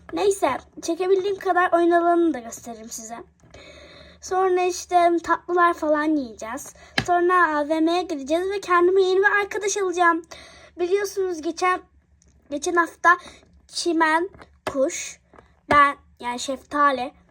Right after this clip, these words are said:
Tembel Hayvan, ben. Bir de, e, zürafa arkadaşım elması almıştık.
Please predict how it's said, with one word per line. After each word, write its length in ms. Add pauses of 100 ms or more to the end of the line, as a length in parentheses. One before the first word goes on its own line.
(260)
Tembel 320
Hayvan, 420
ben. 260 (960)
Bir 80
de, 100 (480)
e, 200
zürafa 500
arkadaşım 600
elması 420 (140)
almıştık. 520